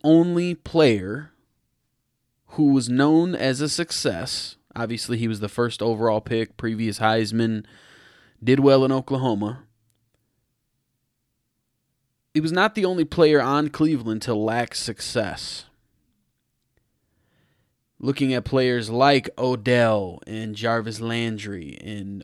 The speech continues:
Austin Hooper, you know, some, some are succeeding. Nick Chubb, that man is just naturally gifted. Everything about him is just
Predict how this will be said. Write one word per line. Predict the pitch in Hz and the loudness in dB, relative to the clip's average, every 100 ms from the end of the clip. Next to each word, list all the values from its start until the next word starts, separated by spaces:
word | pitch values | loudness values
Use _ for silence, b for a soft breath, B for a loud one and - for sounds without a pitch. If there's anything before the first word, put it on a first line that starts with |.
| - | -10
Austin | 113 117 - 113 | -10 -10 -12 -14
Hooper, | 110 - 135 123 107 90 - - _ _ _ _ _ _ _ _ _ _ _ _ _ _ _ _ _ _ | -14 -4 -4 -4 -10 -12 -14 -20 _ _ _ _ _ _ _ _ _ _ _ _ _ _ _ _ _ _
you | 139 | -12
know, | 113 95 98 - - | -10 -12 -16 -20 -16
some, | - 190 247 226 | -6 -4 -2 -2
some | - 226 247 254 247 233 226 - | -2 0 0 0 -2 -4 -8 -8
are | 160 151 131 | -2 0 0
succeeding. | 120 - 110 104 107 117 123 | -6 -8 -8 -6 -6 -4 -4
Nick | 156 160 | -4 -6
Chubb, | - 165 160 170 160 - | -2 2 4 2 -2 -12
that | 107 160 | -4 -2
man | 165 151 135 | 0 0 -2
is | 113 | -4
just | 117 107 | -8 -8
naturally | 110 113 113 - 101 98 | -4 -2 -4 -4 -8 -8
gifted. | 98 104 - 85 | -8 -10 -12 -14
Everything | 87 123 135 123 107 | -8 -6 -6 -6 -6
about | 104 107 107 | -4 -4 -4
him | 101 98 | -8 -10
is | |
just | - 98 | -12 -14